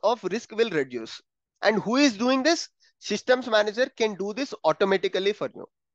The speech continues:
Is it only with respect to certificates? No. Let's say you have password. Okay. And this password is a D B related password. Okay.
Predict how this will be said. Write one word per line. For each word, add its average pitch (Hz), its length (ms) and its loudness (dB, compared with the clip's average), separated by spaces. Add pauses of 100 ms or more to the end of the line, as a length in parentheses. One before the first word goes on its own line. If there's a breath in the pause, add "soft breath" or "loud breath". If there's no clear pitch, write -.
(380)
Is 208 160 0
it 302 220 2
only 214 300 4
with 262 160 -2
respect 254 320 0
to 254 80 -6
certificates? 247 600 -6
No. 147 260 -2 (500)
Let's 156 220 0
say 247 100 6
you 226 160 4
have 185 220 4 (120)
password. 147 440 2 (1600)
Okay. 165 300 2 (400)
And 175 240 2
this 240 160 2
password 220 580 4
is 208 160 -6
a 285 60 0
D 202 240 -4
B 214 120 -2
related 160 440 0
password. 104 400 -10 (1900)
Okay. 180 320 2